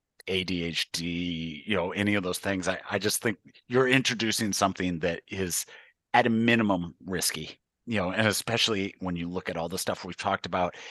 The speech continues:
and especially if you're a Christian and you're listening, like, th-, there's, there's a risk here that I think we're introducing to the general public. Um,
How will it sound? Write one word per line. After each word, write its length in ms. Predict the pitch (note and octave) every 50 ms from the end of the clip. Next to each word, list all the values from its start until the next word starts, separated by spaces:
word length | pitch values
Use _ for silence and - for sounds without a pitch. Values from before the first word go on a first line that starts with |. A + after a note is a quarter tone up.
| - - - -
and 120 | - F#2 F#2+
especially 420 | F2 - - D3+ D3 - D3+ C3
if 100 | A#2 G#2
you're 160 | G#2+ G#2 G2+
a 60 | F2+ -
Christian 560 | - - A#2 A2+ - - - A#2+ A#2 A2 G#2+
and 120 | G2+ G2
you're 140 | G2 G2+ G2
listening, 420 | G2+ G2+ - - A2 G2+ G#2 G#2+ -
like, 340 | G#2 G#2+ G#2 F#2 - - - - - - - - _ _ _ _ -
th-, 120 | C3 - _ _ - G#2+
there's, 440 | G#2+ A2 G#2 G2+ F#2+ - - - _ -
there's 200 | A2+ G#2+ G#2 G#2
a 100 | F#2+ F2+
risk 600 | F2+ F2+ F2+ F2 F#2 G2+ A#2 A#2 G#2+ - - -
here 600 | - - - - G2+ F2 E2 E2 E2 D#2 D#2 - _ _ _ -
that 260 | G#2 F#2 F2+ F2+ - _ _ - - - - - _ _ -
I 80 | - F#2
think 260 | - A2 G2+ - -
we're 160 | F#2+ F#2 F2+
introducing 880 | F2+ F#2+ F2+ - E2+ D#2 D2+ F2+ F#2 F#2+ - - F#2+ F2 E2 D#2+ D#2 - _ _ _ _ _ _ _ _ _ _ _ -
to 100 | - G#2+
the 120 | F2 F#2 D#2+
general 400 | D2+ - G2+ G2 G2+ G2 F2 E2+
public. 580 | - - A2 A2 G2 F#2 F2+ F2 - - - _ _ _ _ _ _ _ _ _ _ _ _ _ _ _ _ _ _ _ _ _ _ -
Um, 420 | G2+ F#2+ F2 F2 E2 D#2+ D#2+ D2+